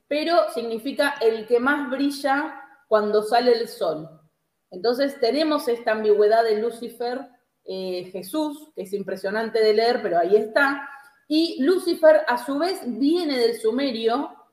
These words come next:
viene del sumerio y viene del sánscrito, que significa estrella que brilla, ¿sí?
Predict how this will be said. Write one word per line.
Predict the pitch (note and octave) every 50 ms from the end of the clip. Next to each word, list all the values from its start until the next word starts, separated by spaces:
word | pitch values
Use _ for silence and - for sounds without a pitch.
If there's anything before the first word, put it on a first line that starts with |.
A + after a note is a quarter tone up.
| _ _ _ _ _ _
viene | F#3 A3+ C4+ D4+ D#4 D4 C4+
del | C4 B3
sumerio | B3+ - A#3+ A#3 B3 B3+ B3+ B3+ C4 C4 B3+ -
y | A3+
viene | G#3+ A#3 A#3+ B3+ B3
del | A#3+ A3 G#3+ A3
sánscrito, | G#3+ - A3 G3+ G3+ G3 - - G3+ G#3 - B3 B3 A#3+
que | A3+ G#3
significa | - G#3+ G3+ G3+ G#3 G#3 - - A#3+ A#3+ - B3 B3 B3 -
estrella | G#3 G3+ - - - B3 B3+ B3+ A#3+ - C4 B3+
que | - G#3+
brilla, | G#3 G#3 G3 F3+ - - - D#3+ - - _ _ _ _ - _ _ E3+ E3+ E3 E3
¿sí? | - G3 G#3+ B3+ D4 - - - _